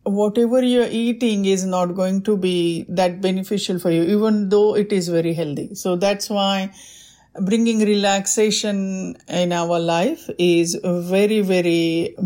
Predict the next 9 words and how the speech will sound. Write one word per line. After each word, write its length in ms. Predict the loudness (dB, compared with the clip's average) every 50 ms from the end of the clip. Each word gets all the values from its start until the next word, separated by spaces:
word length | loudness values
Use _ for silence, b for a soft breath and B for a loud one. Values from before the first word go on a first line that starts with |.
| -2
beautiful 760 | 2 2 2 4 4 2 0 -2 -2 0 0 2 2 2 0 -4 -8 -10
for 380 | -4 0 2 2 2 2 2 2
all 440 | 2 2 2 4 2 2 0 -2 -4 -6 B B B B B B
our 220 | -2 0 0 2 2
overall 460 | 2 4 4 4 4 2 2 0 0
health, 460 | -2 -2 -2 -4 -4 -4 -6 -14 -20 -20 _ b b b b b b b b b
you 120 | -6 -4 -2
know, 240 | 0 0 0 -2 0
and 480 | 0 0 0 0 0 -2 -2 -4 -8 -12